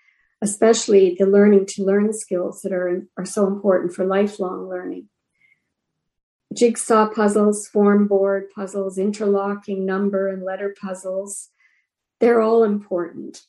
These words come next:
as well as learning to scan, uh, ske-, to do scanning puzzles like mazes, and fixed puzzles that have only one way to solve them,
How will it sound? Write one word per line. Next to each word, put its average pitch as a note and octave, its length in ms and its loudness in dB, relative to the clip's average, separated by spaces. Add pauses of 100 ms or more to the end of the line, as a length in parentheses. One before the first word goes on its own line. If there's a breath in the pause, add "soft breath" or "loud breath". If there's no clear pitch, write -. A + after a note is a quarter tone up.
as F#3 200 -10
well G3 280 2
as F3+ 180 0
learning G3 400 0
to F#3 100 -12
scan, G#3+ 840 0 (160)
uh, F#3+ 240 -6
ske-, G3+ 340 -4
to G3+ 140 -4
do G3 160 2
scanning G#3+ 520 2
puzzles G3+ 600 -2
like F#3+ 260 -10
mazes, G3 720 -2 (320)
and G#3 180 2
fixed - 420 0
puzzles - 460 -6
that F#3+ 160 -8
have G3 220 -2
only G#3 360 4
one G3+ 300 0
way G3 200 0
to G3 120 -8
solve F#3+ 420 -6
them, F#3 320 -10